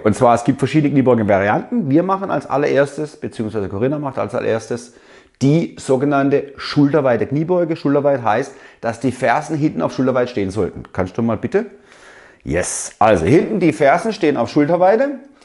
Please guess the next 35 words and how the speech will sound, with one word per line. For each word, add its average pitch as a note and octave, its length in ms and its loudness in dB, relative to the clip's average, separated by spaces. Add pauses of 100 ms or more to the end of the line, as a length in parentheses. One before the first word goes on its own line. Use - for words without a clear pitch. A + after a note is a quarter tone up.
(400)
Jetzt B2+ 260 -6
kommt C3 260 0
sie B2 180 2
runter D3 560 2
bis - 220 -4
zum C#3 180 -2
tiefsten C3 460 -6
Punkt, F#3+ 320 0
bis D3+ 200 -4
zu D#3 100 -4
ihrem A3 340 4
möglich F3+ 380 2
tiefsten F#3 360 -4
Punkt. A3+ 360 -2 (140)
Oberkörper C3 680 -2
nach A2 180 -6
oben C3+ 280 0
gerade. C#3 480 0 (420)
Und A#2 140 -2
jetzt B2 120 0
kommt B2+ 220 -2
sie C3 60 -4
wieder B2 100 4
nach B2 160 -2
oben. E2+ 300 -2 (640)
Gut, - 300 2
nach G#2+ 160 -2
oben, A3 540 4 (180)
stopp, - 420 0
langsam C3 400 0
runter F#3+ 340 0
wieder A3 320 0
in C3+ 160 0
die A#2+ 260 0
Endposition, E3+ 880 0